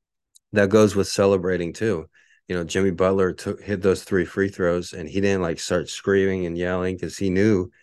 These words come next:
there was still time left. And I thought there was no way the Celtics were gonna win. The Heat were gonna play top-notch defense and stop that one shot.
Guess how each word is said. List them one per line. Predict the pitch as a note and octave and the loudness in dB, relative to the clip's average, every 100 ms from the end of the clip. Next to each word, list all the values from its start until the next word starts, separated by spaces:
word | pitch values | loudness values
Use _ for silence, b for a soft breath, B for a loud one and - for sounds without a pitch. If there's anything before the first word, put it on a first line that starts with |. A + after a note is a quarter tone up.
| b _ | b _
there | F#2 | -4
was | F#2+ F2+ | -2 -2
still | G2+ G2 | -4 -4
time | - G2 A#2 F#2 | -2 -2 0 0
left. | E2+ E2 | -4 -4
And | G2 | -4
I | F#2+ G#2+ | -2 0
thought | - C3 | 2 2
there | A2+ | 4
was | G#2 F#2 | 2 2
no | A2 B2 B2 | 0 0 2
way | B2 C3 | 2 2
the | G#2+ | 0
Celtics | G2 - F2 - E2+ | -4 -6 -6 -8 -8
were | F2+ F2 | -6 -4
gonna | F2+ | -4
win. | F2 F2+ E2+ | -2 -2 -4
The | E2+ | -6
Heat | - A#2 | -2 0
were | G#2 G2+ | 2 0
gonna | F#2+ E2 | 0 -2
play | - F2 | -4 -6
top-notch | - - G2+ F#2 G2 F#2 - | -6 -6 -4 -2 -4 -6 -6
defense | G2 F2 E2 D#2+ - B B B F#2 | -8 -8 -12 -14 -16 B B B -8
and | F2 | -6
stop | - - G2 F#2 | -6 0 2 2
that | - F#2 - | 0 -2 -2
one | F#2+ F#2 | -2 -2
shot. | F2 - F#2 - | -2 -4 -2 -4